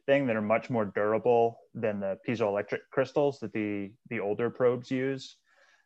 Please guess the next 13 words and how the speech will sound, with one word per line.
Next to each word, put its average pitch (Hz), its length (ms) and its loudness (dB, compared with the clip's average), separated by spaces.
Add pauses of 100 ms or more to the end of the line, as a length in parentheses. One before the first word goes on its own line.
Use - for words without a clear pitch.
(180)
And 127 140 4
then 113 140 2
just 135 320 4 (120)
from 123 200 0
a 104 40 -2
sheer 131 280 4
size 110 480 2
standpoint, 98 640 -8
many 113 260 0
of 101 100 -4
these 98 380 -10 (120)
new 120 200 -2
devices 101 720 -4